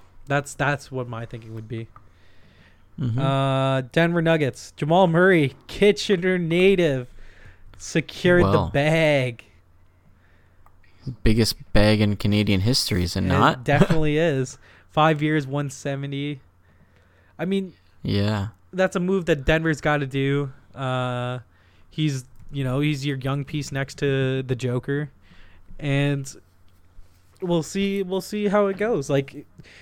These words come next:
Speaker 1: he, if he, if he takes another step from what he showed in the playoffs, he's, he's
Speaker 2: Mm-hmm.
Speaker 1: worth that contract, and already he's on the level of a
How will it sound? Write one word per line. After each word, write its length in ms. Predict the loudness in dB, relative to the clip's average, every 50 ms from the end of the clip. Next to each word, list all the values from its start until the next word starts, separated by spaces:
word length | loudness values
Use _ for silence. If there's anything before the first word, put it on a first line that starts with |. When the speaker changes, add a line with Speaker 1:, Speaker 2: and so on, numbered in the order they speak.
| -20 -20 -12 -4
Speaker 1:
he, 160 | 0 0 0
if 300 | 2 4 4 4 4 2
he, 180 | 2 4 4
if 200 | 4 2 2 -4
he 600 | -4 -2 0 0 2 2 2 0 0 0 -2 -4 -8 -12 -12 -12 -12 -12 -14 -20 -20 -20 _ _ _ _ _ _ _ _ -2
takes 240 | 0 0 0 0 -2
another 280 | -6 -4 -2 -2 -2 -4
step 340 | -4 -4 -2 -2 -4 -4 -4
from 160 | -6 -4 -2
what 120 | 0 -2
he 80 | -2 -2
showed 240 | -2 0 0 0 0
in 80 | -2
the 80 | -6 -6
playoffs, 520 | -6 -4 -4 -4 -2 -4 -4 -6 -8 -12 -18 -20 -20 -20 -20 -20 -20 -20 -20 -20 -20 -16
he's, 360 | -6 -2 0 0 0 0 -4 -6 -4 0
he's 160 | 0 2 4
Speaker 2:
Mm-hmm. 100 | 6 6
Speaker 1:
worth 180 | 6 6 6 4
that 180 | 2 0 0 -2
contract, 460 | -4 -6 -6 -6 -8 -8 -8 -8 -6
and 160 | -6 -6 -4
already 580 | 2 6 8 8 8 8 8 6 6 6 2 0
he's 300 | -2 0 0 0 0 0
on 300 | -2 -2 0 0 0 0
the 100 | 2 2
level 480 | 2 2 2 2 2 2 2 0 -2 -2
of 300 | -2 -2 -2 -4 -6 -6
a 520 | -6 -4 -2 -2 0 0 0 0 -2 -4